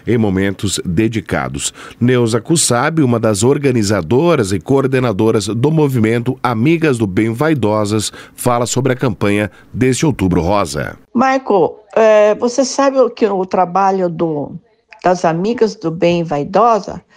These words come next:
Speaker 2: Nós temos aquele projeto de Hospital do Câncer, ou seja,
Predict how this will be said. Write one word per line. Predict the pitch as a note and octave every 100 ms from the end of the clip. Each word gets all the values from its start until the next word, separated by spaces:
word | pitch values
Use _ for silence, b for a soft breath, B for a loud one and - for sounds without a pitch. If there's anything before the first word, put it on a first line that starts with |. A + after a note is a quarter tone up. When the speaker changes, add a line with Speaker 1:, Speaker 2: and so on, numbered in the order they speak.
| b
Speaker 2:
Nós | D4 D4+
temos | - G#3+ G3
aquele | G#3+ G#3+ G#3 G3+
projeto | - A3+ C4+ A3 F#3 F3 E3 - -
de | G3 F3
Hospital | F#3+ - G3 E3+ F3
do | E3+
Câncer, | G#3 - F#3 E3+ - C3 D3+ _ b b
ou | - A3
seja, | - G3 D#3+ D#3+ -